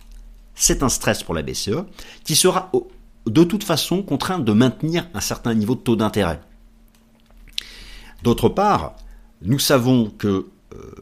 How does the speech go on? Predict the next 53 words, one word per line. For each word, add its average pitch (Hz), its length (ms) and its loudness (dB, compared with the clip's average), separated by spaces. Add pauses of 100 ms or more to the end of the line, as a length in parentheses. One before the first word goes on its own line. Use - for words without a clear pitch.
(720)
étant 131 260 4
des 95 180 2
économies 101 360 2
de 113 60 -4
services, 95 680 -2 (260)
le 92 180 -6
taux 196 320 4
de 117 80 4
croissance 127 500 -2
des 95 100 -2
salaires, 98 580 2
je 82 80 -12
vous 80 120 -8
ai 92 60 -4
mis 107 100 0
ici 101 220 -2
en 98 100 0
haut 92 40 0
à 87 60 0
droite, 82 380 -8 (340)
ça - 100 -12
vient 87 100 -4
de 98 60 -2
Bloomberg, 87 640 -2
le 85 140 -10
taux - 200 0
de - 80 -8
croissance 92 460 -4
des 82 80 -8
salaires 107 420 2
au 76 60 -8
sein 73 160 -10
de 71 40 -12
la 69 80 -12
zone 69 180 -12
euro, 156 280 -2 (320)
il - 60 -18
y - 20 -14
a - 20 -14
une 73 80 -16
corrélation 135 680 0 (220)
entre - 220 -6
ce - 140 -4
taux 170 200 4
de 175 40 0
croissance 98 400 -2
des 85 100 -6
salaires 135 320 0
et 135 40 2
l'inflation 110 360 0
des 127 80 0
services. 92 520 -6
Or, 131 420 2